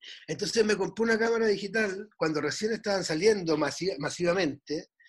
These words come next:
y, y que, y a precio que se podía acceder. Y las, se las fui a mostrar a los fotógrafos de, del diario El Mercurio, que es un diario de Chile importante acá, y, y era donde yo colaboraba.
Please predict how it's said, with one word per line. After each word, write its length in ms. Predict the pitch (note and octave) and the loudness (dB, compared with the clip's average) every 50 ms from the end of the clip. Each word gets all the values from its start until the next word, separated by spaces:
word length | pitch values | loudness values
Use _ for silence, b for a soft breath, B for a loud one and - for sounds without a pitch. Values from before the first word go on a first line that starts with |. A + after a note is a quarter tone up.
| b b b | b b b
y, 360 | C3 C3 C#3 C#3 C#3+ C#3 C#3 | -2 0 2 2 2 0 -2
y 80 | C3 B2 | -2 -2
que, 180 | C#3 C#3 C3+ - | -4 -6 -6 -4
y 140 | D3+ C#3 | -4 -4
a 80 | C3+ B2+ | -4 -4
precio 920 | - D#3+ E3 E3 E3 - E3 D#3+ D#3 D3+ C#3+ C#3 C3 B2+ A#2+ B2 - _ _ | -2 -2 -2 -2 -2 -2 0 0 2 2 2 0 -2 -6 -8 -10 -14 _ _
que 140 | _ C3+ B2+ | _ -12 -10
se 100 | - D3 | -8 -8
podía 260 | B2+ C3+ C3 C#3 D3 C#3 | -6 -4 -2 -2 -2 -2
acceder. 480 | C#3 - D3 C#3+ D3+ C#3+ C#3 D3 - _ _ _ _ _ _ _ _ _ _ _ _ _ _ _ _ _ _ _ _ _ _ _ _ _ _ _ _ | -4 -4 -2 0 0 0 -2 -4 -10 _ _ _ _ _ _ _ _ _ _ _ _ _ _ _ _ _ _ _ _ _ _ _ _ _ _ _ _
Y 180 | - E3 E3+ | -2 0 2
las, 360 | D#3+ E3 D#3+ D#3 D#3+ - - - | 4 4 4 2 0 -2 -8 -12
se 160 | - - E3+ D#3 | -6 -2 2 2
las 120 | D3+ - | 2 2
fui 100 | - F#3 | 2 0
a 40 | G3 | -2
mostrar 320 | F#3 - - G3 G3+ G3+ | -2 -4 0 2 4 4
a 40 | G3 | 4
los 180 | G3 F#3+ E3+ - | 4 2 0 0
fotógrafos 680 | F3+ D#3 - F3 F3+ G3 G3+ F#3 - G3 F#3+ F3 D3+ | -4 -2 0 0 0 2 0 0 0 -2 -4 -2 0
de, 340 | D#3 D#3 D3 C#3+ C#3 C3+ C3+ | 2 2 2 2 0 -2 -2
del 320 | C3 D3 C#3+ C#3 C3+ B2+ B2+ | -2 -2 -2 0 -2 -2 0
diario 260 | D3 E3 E3 E3+ F3 | 0 2 2 2 0
El 60 | E3 | 0
Mercurio, 640 | D#3 D3 C#3 - - _ - A3 A3+ G#3+ G3 E3+ D#3 | 0 -2 -4 -8 -10 _ -6 -4 -2 2 2 2 2
que 80 | C#3 D#3 | 2 2
es 60 | D3+ | 2
un 140 | D3+ D#3 D3 | 2 2 2
diario 240 | D3+ D#3 D#3 D#3+ D#3 | 0 0 2 2 2
de 100 | D3+ D3+ | 2 0
Chile 220 | - E3+ E3 E3+ | -2 -4 -2 -2
importante 840 | E3 D#3+ D3+ D#3 C#3+ - - - F3 E3+ D#3+ D3+ D3 - D3 C#3+ C#3 | -2 -2 -2 -4 -6 -6 -4 -2 0 0 0 0 -2 -2 -2 -2 -2
acá, 480 | C3+ B2+ - C#3 C#3 C#3+ D3 F3 F3+ - _ | -2 -4 -4 -4 -4 -4 -4 -6 -8 -12 _
y, 840 | - D3+ C#3+ C#3+ C#3 C3 C3 B2+ B2 A#2+ A#2 A#2+ A#2+ - - - _ | -6 -4 -2 -2 -2 -2 -4 -4 -6 -8 -10 -12 -16 -20 -20 -20 _
y 140 | - C#3+ C#3+ | -6 -2 -2
era 160 | D3+ D#3 D#3 | 0 2 2
donde 260 | D3+ D3+ C#3+ C#3 C#3 C#3 | 2 2 0 0 0 0
yo 120 | D#3+ D#3 | 2 2
colaboraba. 580 | D#3+ D#3 D3+ D3 D3 E3+ F3+ E3+ D#3 C3+ A#2 | 4 4 4 4 4 4 6 4 4 4 2